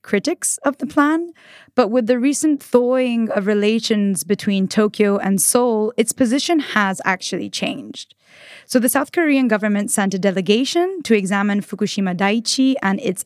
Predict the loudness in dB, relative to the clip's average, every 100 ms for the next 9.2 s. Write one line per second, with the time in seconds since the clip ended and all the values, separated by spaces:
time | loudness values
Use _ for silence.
0 | -2 0 0 -2 -6 -4 -4 -4 -2 -4
1 | -4 -4 -2 -2 -2 2 0 0 -10 -20
2 | -20 -20 _ 0 2 0 -2 2 0 2
3 | 2 2 2 2 2 2 0 0 -2 -2
4 | -2 -2 0 2 2 0 -2 -2 -2 0
5 | 0 0 -2 -2 -4 -2 2 2 0 -2
6 | -2 0 0 0 0 -2 -2 -2 0 0
7 | 0 0 0 0 -2 -4 -2 -2 -2 -2
8 | -4 -6 -4 -4 -4 -2 -2 -2 -8 -14
9 | -16